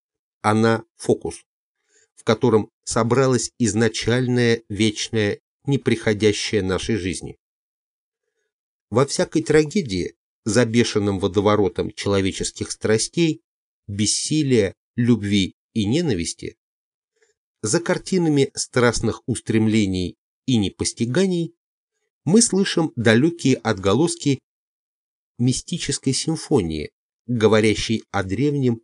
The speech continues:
близком и родимом. Мы оторваны от круга, как когда-то оторвалась земля.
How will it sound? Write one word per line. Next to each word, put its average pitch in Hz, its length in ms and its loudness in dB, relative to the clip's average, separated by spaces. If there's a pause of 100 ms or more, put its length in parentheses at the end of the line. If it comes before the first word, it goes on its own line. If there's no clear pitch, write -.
(120)
близком 110 680 0
и 117 80 -2
родимом. 98 520 -2 (1160)
Мы 117 280 4
оторваны 110 640 2
от 110 200 0
круга, 107 520 0 (500)
как - 320 -2
когда-то 117 540 0 (260)
оторвалась 107 720 0
земля. 107 540 -2